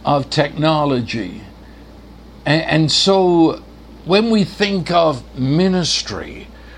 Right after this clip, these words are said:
we think of the, the fellows and gals who po-, walk across our T V screen on Christian television, and, and people who have a, a great big business of a ministry, and, and that, that's ministry.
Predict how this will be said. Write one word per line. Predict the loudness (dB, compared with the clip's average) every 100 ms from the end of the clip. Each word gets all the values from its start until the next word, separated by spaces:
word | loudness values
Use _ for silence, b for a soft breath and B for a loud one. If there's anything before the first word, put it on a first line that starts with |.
| B
we | 0
think | 2 2 2 0 2
of | 2 2 -4 0
the, | 2 2 2
the | 0 -2
fellows | -2 0 2 2 2 2
and | -2 0
gals | 0 2 0 0 0
who | 0 -2
po-, | 0 2 4 2 0
walk | 0 2 2 0
across | -4 0 0 0 0
our | 0 0 -4
T | -4 -2
V | -4 -6 -4
screen | -4 -2 0 0 0
on | -4 -4
Christian | -6 -6 -6 -6 -6
television, | 0 2 2 -2 -4 -6 -10 B B B
and, | 0 0
and | 0 0
people | 0 0 0 0 2 2 2
who | 2 2 0
have | 2 0 0 0
a, | 0 2 0
a | 0
great | 0 -2 -2 -2
big | 0 0 -4 -8 -4
business | -2 -2 -2 -2 -2 -2
of | 0 0
a |
ministry, | 0 2 0 0 -2 -4 B B B B
and, | -2 0 0
and | 2 2 2
that, | 0
that's | 0 -2 -4
ministry. | -4 -2 -2 -4 -8 -10